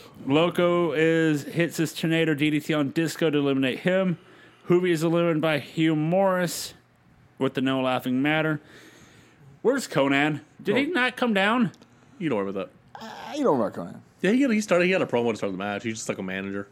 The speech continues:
Speaker 3: Yeah.
Speaker 1: Oh, is he? Okay.
Speaker 2: Yeah.
Speaker 1: But why, why, why? Why should I not worry
Speaker 2: 'Cause,
Speaker 1: about that?
Speaker 2: uh, you don't worry about that.
Speaker 3: It's Konnan.
Speaker 1: Konnan being Konnan,
Speaker 3: If
Speaker 1: huh?
Speaker 3: Konnan cannot work, he will not work.
Speaker 1: Okay. 'Cause it looked like, I thought it was an eight, eight man, and then all of a sudden it's like
Speaker 3: He still has heat with Nash because he got kicked out of the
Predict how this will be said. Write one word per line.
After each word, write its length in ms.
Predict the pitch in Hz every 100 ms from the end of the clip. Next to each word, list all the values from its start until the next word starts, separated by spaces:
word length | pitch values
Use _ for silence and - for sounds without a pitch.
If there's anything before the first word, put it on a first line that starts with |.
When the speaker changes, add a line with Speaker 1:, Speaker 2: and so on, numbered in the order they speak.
| _ _ _ _
Speaker 3:
Yeah. 120 | 117 110
Speaker 1:
Oh, 180 | 165
is 120 | 151 160
he? 160 | 214
Okay. 640 | 143 160 180 123 101 98
Speaker 2:
Yeah. 40 | 107 -
Speaker 1:
But 120 | 185
why, 240 | 196 233 233
why, 220 | 254 247
why? 400 | 226 220 131 - -
Why 160 | 170
should 160 | 170 185
I 40 |
not 140 | 170 175
worry 100 | 165
Speaker 2:
'Cause, 140 | 110
Speaker 1:
about 300 | 92 73 57 -
that? 60 | -
Speaker 2:
uh, 180 | - - -
you 100 | 160
don't 100 | 80
worry 80 | 95
about 100 | 165
that. 60 |
Speaker 3:
It's 100 | 156
Konnan. 400 | - 113 98 107 104 _ _ - - _ -
Speaker 1:
Konnan 320 | - 135 123
being 180 | 120 110
Konnan, 440 | 98 147 123 98 92
Speaker 3:
If 60 |
Speaker 1:
huh? 80 | -
Speaker 3:
Konnan 320 | 202 185 175
cannot 280 | 147 151 139
work, 200 | 131 120
he 100 | 131
will 100 | 117
not 140 | 120 113
work. 260 | 107 101 - - - - - - - - _ 139
Speaker 1:
Okay. 260 | - 95 -
'Cause 80 | -
it 140 | 156 185
looked 180 | 240
like, 160 | 269 220
I 100 | 156
thought 180 | 170 247
it 40 | 269
was 100 | 190
an 100 | 151
eight, 280 | 165 185 -
eight 200 | 147 175
man, 280 | 190 208 226
and 120 | 175
then 100 | 165
all 100 | 170
of 60 | 160
a 20 |
sudden 200 | 190 170
it's 80 | 147
like 360 | 143 131 123 -
Speaker 3:
He 100 | -
still 200 | 196 247 180
has 160 | 151
heat 80 | 180
with 140 | 123
Nash 280 | 131 151 135
because 240 | - 131 113
he 40 |
got 120 | 123
kicked 220 | 139 123
out 100 | 131
of 60 |
the 80 | 120